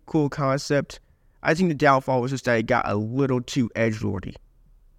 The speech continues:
If they can chill, chill out with that and still make it completely different from the main universe, you have a bright future there, because there are some characters from the Ultimate Universe, mainly Miles Morales, that end up becoming stars.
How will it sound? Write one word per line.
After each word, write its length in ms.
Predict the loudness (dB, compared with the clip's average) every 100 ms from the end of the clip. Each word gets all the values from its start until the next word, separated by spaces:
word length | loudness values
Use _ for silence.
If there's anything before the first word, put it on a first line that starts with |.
| -20 -20 -20 -20 _ -4
If 120 | 2
they 100 | 4
can 200 | 4 2
chill, 380 | 0 2 2 2
chill 280 | 0 2
out 80 | 2
with 160 | 0 0
that 220 | 0 0
and 100 | -2
still 160 | -2 0
make 180 | 0
it 120 | -2 -8 _
completely 340 | -10 0 0 2
different 300 | 0 -2 -2
from 140 | -2
the 60 | 0
main 380 | 0 2 2
universe, 580 | 2 0 0 -2 -4 -10 -18 _ _ _ _ _ _ _
you 80 | 0
have 100 | 2
a 60 |
bright 260 | 2 2 2
future 220 | -2 -2
there, 140 | -2 -2
because 240 | -2 0
there 120 | 2
are 40 | 2
some 260 | 2 0 -2 _
characters 440 | 0 0 2 -2 -2
from 220 | 0 0
the 80 | -2
Ultimate 260 | -6 -2 0
Universe, 560 | 0 0 -2 -2 -8 -18 _
mainly 640 | -2 2 4 4 4 2 -2 -10 _ _ _ _
Miles 280 | 2 2 2
Morales, 640 | 0 2 2 0 -6 -10 -16 _ _ _ _ _ _
that 220 | 0 2
end 100 | 4
up 100 | 4
becoming 380 | 2 0 -2 -4
stars. 560 | -4 -6 -6 -8 -14